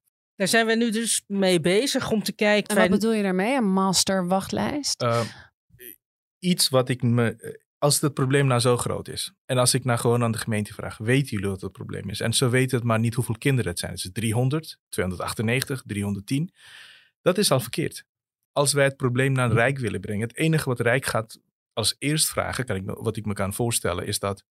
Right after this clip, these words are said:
Speaker 3: "Oké, hoeveel kinderen zijn het er? Wat voor, eh,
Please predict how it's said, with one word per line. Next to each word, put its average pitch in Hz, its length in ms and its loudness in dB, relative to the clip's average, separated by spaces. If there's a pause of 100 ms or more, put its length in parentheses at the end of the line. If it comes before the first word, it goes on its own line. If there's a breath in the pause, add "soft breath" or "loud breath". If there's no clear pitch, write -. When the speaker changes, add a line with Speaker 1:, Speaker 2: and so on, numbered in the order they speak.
(380)
Speaker 3:
"Oké, - 240 -2
hoeveel 120 200 0
kinderen 110 360 2
zijn 123 200 2
het 135 160 -2
er? 202 160 -8 (400)
Wat 92 460 0
voor, 135 380 2
eh, 117 260 -2